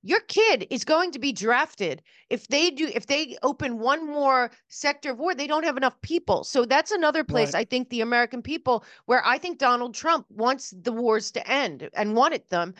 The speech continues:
Speaker 2: Yeah.
Speaker 1: and will not go into that. And I think that that's one place, whether you like Trump or not, our best bet to stay out of another arena of war where we could possibly have a draft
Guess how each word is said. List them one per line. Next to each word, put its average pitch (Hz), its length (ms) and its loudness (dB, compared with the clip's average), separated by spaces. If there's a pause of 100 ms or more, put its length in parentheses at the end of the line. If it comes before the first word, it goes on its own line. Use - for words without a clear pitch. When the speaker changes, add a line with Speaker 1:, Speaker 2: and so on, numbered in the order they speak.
(100)
Speaker 2:
Yeah. 165 280 0
Speaker 1:
and 220 220 -4
will 247 220 2
not 254 380 4
go 233 200 4
into 190 320 -6
that. 175 260 2
And 240 140 -4
I 233 80 2
think 269 220 -8
that 233 100 -6
that's 254 240 2
one 277 180 0
place, 330 280 -2
whether 226 140 -2
you 220 100 -4
like 254 240 2
Trump 269 260 -4
or 226 80 0
not, 214 380 2 (260)
our 262 140 0
best 285 420 -2
bet 330 240 0
to 220 100 -10
stay 247 360 -2
out 269 240 4
of 226 80 0
another 226 580 2
arena 262 360 -4
of 180 260 -2
war 247 340 2
where 196 260 0
we 240 160 -10
could - 160 -8
possibly 262 500 -4
have 180 120 -4
a 180 60 -6
draft 214 640 0